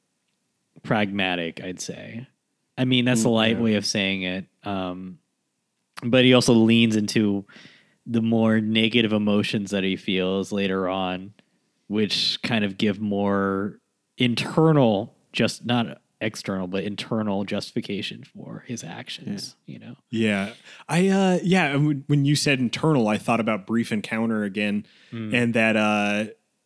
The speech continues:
Speaker 3: yeah, like, David Lean is definitely always conscious of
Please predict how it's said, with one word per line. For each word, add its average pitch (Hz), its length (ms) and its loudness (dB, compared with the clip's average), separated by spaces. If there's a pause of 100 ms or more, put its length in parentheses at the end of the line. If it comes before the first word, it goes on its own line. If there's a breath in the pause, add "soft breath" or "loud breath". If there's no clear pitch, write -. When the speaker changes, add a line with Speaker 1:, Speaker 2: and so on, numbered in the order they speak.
(380)
Speaker 3:
yeah, 165 200 4
like, 139 200 2
David 180 260 6
Lean 208 240 6
is 170 120 4
definitely 156 520 2
always 139 600 4
conscious 127 680 0
of 110 540 -2